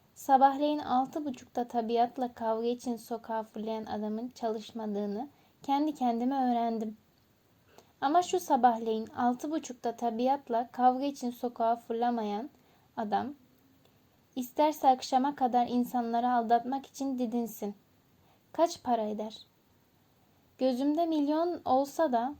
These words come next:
kalp para ile metelik etmez. Şimdi artık kimi sevdiğimi, kime saygı duyduğumu biliyorum. Günlerden beri kafamı bir adam kaplıyor, işgal ediyor dememek için. Köyde ona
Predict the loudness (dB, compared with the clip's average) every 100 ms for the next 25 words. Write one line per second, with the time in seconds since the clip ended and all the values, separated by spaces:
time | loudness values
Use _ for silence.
0 | _ 0 2 2 2 2 4 2 0 -2
1 | -2 0 2 2 0 -4 -4 -6 -6 -12
2 | -20 _ _ _ _ _ -20 -8 -2 -2
3 | -2 0 0 0 -6 -8 -6 -4 -2 0
4 | 0 0 -4 -4 -6 -10 _ _ _ -12
5 | -4 -2 0 2 2 2 0 2 -2 -2
6 | -4 -4 -8 -6 -4 0 0 0 -4 -12
7 | _ _ _ _ _ _ -4 0 2 2
8 | 2 0 0 2 2 0 -2 -4 -2 2
9 | 2 0 0 2 4 4 2 -2 -6 -8
10 | -4 -2 -2 -4 -16 _ _ _ _ -10
11 | -8 -8 -2 4 4 4 2 0 0 -2
12 | -2 -2 -4 -8 -14 -16 -16 _ _ _
13 | _ _ _ _ _ _ _ _ _ _
14 | _ _ -20 _ _ 0 2 4 4 4
15 | -2